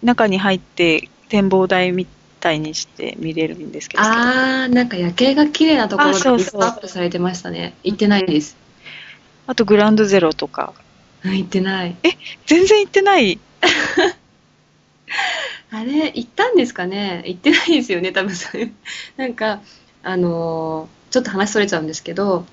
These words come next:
Speaker 2: あの、向こうの新人研修に参加したんですね。
Speaker 1: うん。
Speaker 2: で、日本だと四月に、あの、新しい一年が始まるじゃないですか。
Speaker 1: うん。
Speaker 2: ニューヨークだと、ちょうど七月に新入社員が入るんですね。
Speaker 1: あ、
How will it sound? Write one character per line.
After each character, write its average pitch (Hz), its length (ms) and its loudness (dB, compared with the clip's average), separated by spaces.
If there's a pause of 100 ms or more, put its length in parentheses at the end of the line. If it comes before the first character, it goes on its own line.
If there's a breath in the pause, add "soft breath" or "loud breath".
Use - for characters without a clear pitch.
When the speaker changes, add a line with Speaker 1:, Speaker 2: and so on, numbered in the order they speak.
(480)
Speaker 2:
あ 170 140 -8
の、 160 80 -10
向 175 140 -4
こ 294 160 4
う 285 80 -2
の 285 400 -4
新 262 320 -4
人 294 240 2
研 277 220 0
修 196 140 -6
に 160 80 -4
参 160 220 -10
加 170 120 -4
し - 60 -10
た 175 120 -2
ん 160 80 -6
で 151 60 -10
す 190 100 -14
ね。 262 240 -2
Speaker 1:
う 240 40 -2
ん。 190 360 0 (500)
Speaker 2:
で、 226 180 0
日 220 80 0
本 294 200 2
だ 220 100 0
と 214 140 -4
四 - 160 -2
月 226 320 -2
に、 185 360 -4 (320 loud breath)
あ 185 120 -6
の、 165 180 -4
新 185 280 -2
し 185 240 0
い - 40 0
一 170 180 -4
年 170 160 -2
が 156 60 -10
始 175 220 -6
ま 165 160 -4
る 165 120 -6
じ 175 60 -8
ゃ 160 60 -6
な 160 100 -8
い 160 60 -12
で 170 80 -10
す - 100 -14
か。 240 240 0
Speaker 1:
う 220 40 -8 (580)
ん。 226 60 0
Speaker 2:
ニ 262 80 2
ュ - 20 2
ー 294 40 4
ヨ 302 100 6
ー - 40 0
ク 208 60 -4
だ 170 140 -8
と、 185 380 -2 (300 soft breath)
ち - 80 -4
ょ 262 60 2
う 262 40 2
ど 262 120 0
七 - 260 -2
月 294 340 0
に 247 300 0
新 214 220 -2
入 208 120 4
社 208 140 -2
員 175 140 -2
が 156 80 -6
入 180 240 -2
る 151 100 -4
ん 151 100 -6
で 151 60 -6
す 151 120 -12
ね。 220 100 0
Speaker 1:
あ、 - 100 0